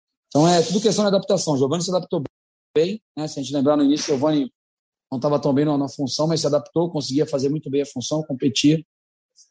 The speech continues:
Então, a gente sempre quer ter os melhores jogadores tecnicamente. Hoje a gente tem o Lourenço,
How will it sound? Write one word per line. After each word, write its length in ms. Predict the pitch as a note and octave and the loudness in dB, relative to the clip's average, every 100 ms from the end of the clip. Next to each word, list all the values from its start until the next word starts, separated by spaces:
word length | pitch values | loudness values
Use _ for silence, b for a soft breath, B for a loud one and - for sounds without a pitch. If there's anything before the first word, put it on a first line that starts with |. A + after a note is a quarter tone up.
| - | -2
Então, 240 | B2 D3+ | 4 6
a 220 | D3 C3+ | 6 4
gente 220 | B2+ C#3+ | 4 4
sempre 220 | - D#3+ D#3 | 4 2 2
quer 120 | D3+ | 2
ter 120 | E3 | 4
os 80 | C#3+ | 4
melhores 220 | D3+ D#3 | 4 4
jogadores 320 | D3+ C#3 C3+ | 4 2 -4
tecnicamente. 680 | - D3 C#3+ C#3 B2+ D3 - | -4 -4 -4 0 0 0 -4
Hoje 120 | C3 | -2
a 40 | C#3 | -2
gente 120 | - | 0
tem 100 | D3+ | 2
o 40 | |
Lourenço, 520 | D3 C3 D3 D3 - | 4 4 2 0 -8